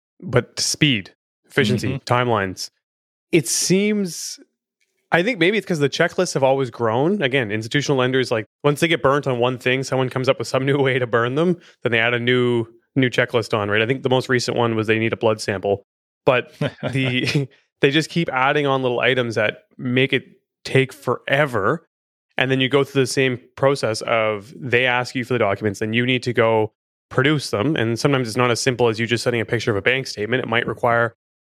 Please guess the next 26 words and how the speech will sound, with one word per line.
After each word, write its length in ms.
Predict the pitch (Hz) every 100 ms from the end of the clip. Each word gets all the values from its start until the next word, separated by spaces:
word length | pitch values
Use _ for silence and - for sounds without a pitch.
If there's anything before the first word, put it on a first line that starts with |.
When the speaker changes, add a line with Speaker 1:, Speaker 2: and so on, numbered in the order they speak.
| -
Speaker 1:
a 80 |
third 380 | 113 - 123 113
party 520 | - 127 123 104 107 - _ _ _ _ _
to 100 | -
put 160 | 123
them 120 | 120 110
together. 440 | 107 98 117 127 _ _ -
Then 120 | 135
you 100 | 147
provide 340 | 135 123 120
it 80 | 117
to 80 | 123
them. 160 | 117 117
They 100 | 110
might 180 | 117
have 140 | 123 -
questions. 380 | 113 110 117 110
You 40 |
have 60 | -
to 60 |
go 80 | 110
back 240 | 107 113
to 80 | -
the 60 | 120
third 200 | 120 113
party. 400 | 113 110 107 104